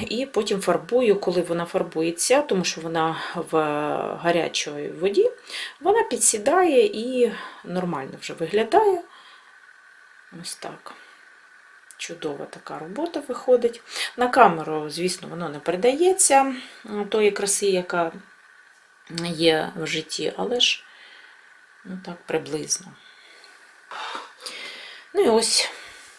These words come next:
пофарбовані зразки.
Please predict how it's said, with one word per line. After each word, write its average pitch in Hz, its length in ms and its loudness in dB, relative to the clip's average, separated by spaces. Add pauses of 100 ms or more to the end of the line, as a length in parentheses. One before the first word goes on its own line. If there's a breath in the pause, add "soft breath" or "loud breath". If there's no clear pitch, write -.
(560 loud breath)
пофарбовані 160 840 -2 (380)
зразки. 156 640 0